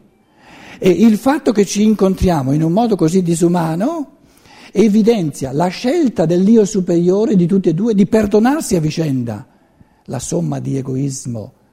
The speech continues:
che ognuno ha costruito dentro all'altro. Se una donna riesce a pensare questi pensieri, trova la forza addirittura di perdonargli,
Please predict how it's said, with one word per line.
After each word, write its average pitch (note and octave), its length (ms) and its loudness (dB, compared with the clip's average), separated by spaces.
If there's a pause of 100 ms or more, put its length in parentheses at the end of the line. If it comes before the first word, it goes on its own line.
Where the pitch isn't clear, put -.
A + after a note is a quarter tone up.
(140)
che C3+ 140 -8
ognuno C3+ 400 -6
ha A2 40 -12
costruito B2 720 -14 (400)
dentro A#2 280 -16
all'altro. - 420 -18 (4000)
Se - 260 -8
una C3+ 180 -2
donna C#3 360 -4
riesce C#3+ 380 -2
a C#3+ 60 -10
pensare C#3 500 -12
questi C#3 260 -14
pensieri, G3 640 -14 (360)
trova E3 420 -2
la C#3+ 120 -6
forza - 400 -10
addirittura D#3+ 560 -8
di F3+ 100 -6
perdonargli, D#3 720 -12